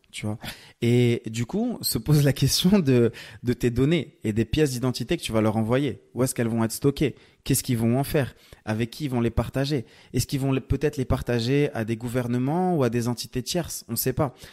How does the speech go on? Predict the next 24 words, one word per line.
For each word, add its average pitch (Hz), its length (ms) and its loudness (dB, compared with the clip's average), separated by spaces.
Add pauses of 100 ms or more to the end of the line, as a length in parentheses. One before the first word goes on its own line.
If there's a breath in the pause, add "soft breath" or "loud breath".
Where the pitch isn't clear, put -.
(180 loud breath)
On 127 60 -2
sait 139 160 2
juste 156 260 0
que 120 340 4
Facebook, 139 680 0
comme, 113 240 0
euh, 107 260 0
Apple 143 340 0
ou 120 80 0
d'autres, 147 300 0 (300 loud breath)
ont 123 120 0
été, 131 280 2
euh, 107 340 4
hyper 151 320 2
embêtés 131 480 0
avec 110 320 -2
les 110 140 2
nouvelles 123 320 4
réglementations, 113 840 0
euh, 104 200 0 (100)
R 110 140 -8
G 110 140 -6
P 123 180 -4
D, 151 380 0